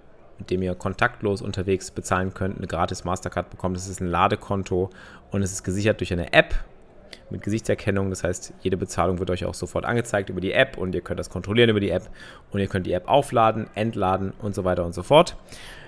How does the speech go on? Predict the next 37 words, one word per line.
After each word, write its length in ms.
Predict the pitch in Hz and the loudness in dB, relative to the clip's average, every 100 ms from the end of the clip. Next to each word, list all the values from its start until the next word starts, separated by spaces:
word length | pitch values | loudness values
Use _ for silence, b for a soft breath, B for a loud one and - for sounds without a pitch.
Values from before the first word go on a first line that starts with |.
| B | B
Ihr 120 | - 127 | 0 8
könnt 280 | 156 156 | 8 8
damit 260 | 135 123 123 - | 6 6 4 2
auch 400 | 98 101 - - | 2 2 -2 -4
auf 180 | 95 - | -4 -2
PokerStars 520 | 101 98 - 87 - | -4 -4 -4 -4 -4
ein- 100 | 92 | -4
und 100 | 87 | 0
auszahlen. 520 | 123 135 - 110 110 | 0 -2 -2 0 0
Das 100 | 98 | -2
ist 100 | - | -2
das 160 | 95 - | -4 -2
Schöne 280 | 120 113 | 2 2
und 40 | 110 | 0
das 140 | 98 | -4
geht 180 | 101 92 | -6 -6
relativ 320 | 92 90 90 | -6 -6 -10
zügig 480 | - 185 202 185 - | 0 4 4 2 -2
und 160 | 95 - | -2 0
gebührenfrei. 880 | 90 101 98 90 - - 131 202 226 - | 0 2 2 0 -4 2 4 4 0 -6
Das 160 | - | -6
ist 100 | - | -6
das 160 | - - | -10 -4
Coole. 300 | 143 147 160 B B B - | 0 2 0 B B B -2
Die 60 | |
Links 440 | 113 160 180 - - | 0 2 0 -6 -4
zu 300 | 127 123 117 | 0 0 0
PokerStars 540 | - 110 104 98 92 | -4 -2 -2 -4 -6
und 40 | 95 | -8
zu 120 | 95 | -6
Much 260 | 92 92 - | -6 -4 -4
Better 240 | 95 92 | -2 -2
findet 340 | - 127 120 | -2 0 0
ihr 160 | 117 104 | 0 -2
in 60 | 95 | 0
der 80 | |
Beschreibung 640 | 90 92 - 85 85 87 | -4 -6 -4 -4 -2 -4